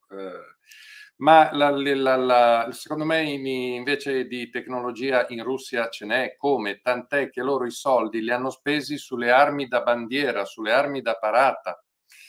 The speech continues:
capito? Perché hanno fatto comunque i missili, eh, ogni tanto mandavano i Tupolev centosessanta, i Blackjack, che sono la coppia russa del, del, del B uno, per capirci, no?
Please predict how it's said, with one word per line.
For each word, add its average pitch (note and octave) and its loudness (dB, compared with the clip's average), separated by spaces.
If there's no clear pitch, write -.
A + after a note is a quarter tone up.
capito? C3+ -2
Perché B2+ -4
hanno C3+ -2
fatto D3 0
comunque C3 -8
i C3 -4
missili, C3 -6
eh, A#2+ 2
ogni C3+ 2
tanto C#3 0
mandavano C3+ -2
i B2+ -4
Tupolev B2+ -4
centosessanta, B2+ -6
i B2+ -4
Blackjack, B2+ -4
che C#3 -10
sono C3 -6
la B2 0
coppia B2+ -4
russa B2+ -6
del, A#2 -8
del, A2+ -6
del G#2+ -2
B B2 -4
uno, A#2 -4
per - -16
capirci, A#2 -8
no? C3 2